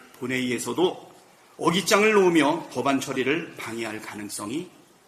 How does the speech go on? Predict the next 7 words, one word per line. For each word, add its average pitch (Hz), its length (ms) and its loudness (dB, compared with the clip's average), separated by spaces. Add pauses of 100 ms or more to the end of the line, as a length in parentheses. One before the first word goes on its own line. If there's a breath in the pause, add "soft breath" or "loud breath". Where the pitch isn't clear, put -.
(180)
높습니다. 110 500 -12 (1600)
그럼에도 147 380 4
민주당은 170 680 2 (320 loud breath)
국민의 196 460 4
뜻을 202 320 6
잘 185 240 6
헤아려 190 440 4